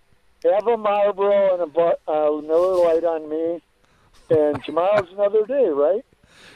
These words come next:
Speaker 2: Yes. It, well,
Speaker 1: Maybe
Speaker 2: see,
Speaker 1: it's a
Speaker 2: that's the
Speaker 1: bump
Speaker 2: thing.
Speaker 1: or a hit.
Speaker 2: Seven ten
Speaker 1: Go ahead,
Speaker 2: first
Speaker 1: Bill.
Speaker 2: pitch tomorrow.
Speaker 1: Go
Speaker 2: Yeah,
Speaker 1: ahead.
Speaker 2: take it easy. Take it easy, Mike. Yeah, seven ten first pitch tomorrow. You go right back at 'em. That's the good thing about baseball. You can wash your hands of this thing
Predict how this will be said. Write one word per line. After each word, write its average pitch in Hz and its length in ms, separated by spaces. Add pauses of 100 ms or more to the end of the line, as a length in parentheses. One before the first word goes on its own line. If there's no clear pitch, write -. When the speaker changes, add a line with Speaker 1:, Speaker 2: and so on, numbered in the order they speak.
(100)
Speaker 2:
Yes. 113 420
It, 131 240
well, 127 220
Speaker 1:
Maybe - 80
Speaker 2:
see, - 140
Speaker 1:
it's 214 100
a 247 40
Speaker 2:
that's - 180
the 285 80
Speaker 1:
bump 226 140
Speaker 2:
thing. 269 300
Speaker 1:
or 156 320
a 143 40
hit. 226 260 (640)
Speaker 2:
Seven 208 420
ten 202 140
Speaker 1:
Go 202 60
ahead, 202 120
Speaker 2:
first 185 280
Speaker 1:
Bill. 175 40 (120)
Speaker 2:
pitch - 160
tomorrow. 104 420
Speaker 1:
Go - 80
Speaker 2:
Yeah, - 140
Speaker 1:
ahead. 120 120
Speaker 2:
take 156 200
it 165 80
easy. 110 320
Take 127 260
it 139 80
easy, 104 260
Mike. 92 300
Yeah, 180 180
seven 220 340
ten 208 220
first 180 300
pitch 180 240
tomorrow. 151 400 (260)
You 123 80
go 143 120
right 143 220
back 147 280
at 160 220
'em. 98 120
That's 110 200
the 131 60
good 139 180
thing 147 160
about 135 260
baseball. 135 440
You 92 60
can 101 160
wash 120 300
your 123 100
hands 135 320
of 107 80
this 98 220
thing 101 320